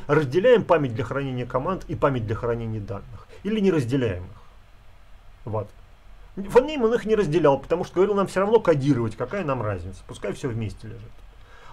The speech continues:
Плюс, э, довольно долго, м, э, в программистском сообществе суще-, существовал миф о всесильности самомодифицирующихся программ,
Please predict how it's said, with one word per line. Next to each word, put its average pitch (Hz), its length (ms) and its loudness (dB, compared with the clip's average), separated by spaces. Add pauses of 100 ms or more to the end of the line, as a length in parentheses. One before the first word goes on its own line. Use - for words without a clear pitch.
Плюс, 247 360 0 (240)
э, 143 160 2
довольно 156 360 6
долго, 147 560 4 (340)
м, 127 300 -4
э, 147 40 -6
в 127 960 2 (360)
программистском 139 520 0
сообществе 165 460 -2 (100)
суще-, 135 240 -8 (100)
существовал 139 680 0
миф 147 440 -2
о 143 80 0
всесильности 123 600 -6
самомодифицирующихся 123 1600 -4
программ, 120 480 -6